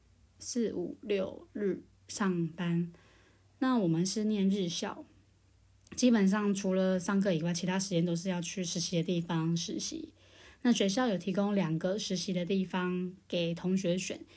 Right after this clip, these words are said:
一个是三商巧福，另一个是拿坡里。当时我选的是三商巧福，因为离我家比较近。那班上的人其实不多，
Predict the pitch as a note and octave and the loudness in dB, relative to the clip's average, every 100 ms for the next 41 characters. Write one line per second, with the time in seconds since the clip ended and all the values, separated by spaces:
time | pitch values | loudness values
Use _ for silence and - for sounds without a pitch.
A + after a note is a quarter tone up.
0 | - - - A#3 B3+ A#3 A3 B3 B3 A3+ | -20 -10 -4 2 2 2 0 2 4 4
1 | A#3 A3 A3 G#3+ G#3+ A3 - G3 - - | 2 2 2 2 0 -2 -4 -10 -8 -10
2 | - - _ - A#3+ A#3+ G#3+ G3 G#3+ F#3 | -10 -16 _ 4 6 8 6 2 2 2
3 | E3+ G3+ G3 F3+ - - - - - - | 0 0 2 0 -2 -8 -16 -20 -20 -20
4 | _ _ _ - A#3+ C4 A#3+ G#3 F#3 G#3+ | _ _ _ 0 2 4 4 4 4 2
5 | F#3 D#3+ E3 G3+ G3 F#3+ F#3+ G3 F#3+ F#3+ | 2 2 2 0 0 0 2 2 0 -4
6 | G3 - - - A#3 A3 G#3+ G3 E3+ E3 | -8 -10 -10 -4 2 2 2 0 2 0
7 | D#3+ E3+ D#3+ - E3 E3 - D4 - _ | 0 -2 -2 -4 -4 -2 -4 -6 -12 _
8 | _ _ _ _ _ _ _ _ _ _ | _ _ _ _ _ _ _ _ _ _
9 | _ _ _ - _ _ _ _ _ _ | _ _ _ -20 _ _ _ _ _ _
10 | _ _ _ - C4 B3+ B3 A#3 A#3 A#3+ | _ _ _ -4 0 2 2 0 2 2
11 | A#3+ - D4+ F#3+ E3 D#3+ D#3+ E3 F3 G#3 | 2 4 4 4 2 0 0 0 0 -2
12 | G3 F#3 F3 G#3 E3+ - F3 E3+ F#3 | -2 -4 -4 -6 -4 0 2 0 -2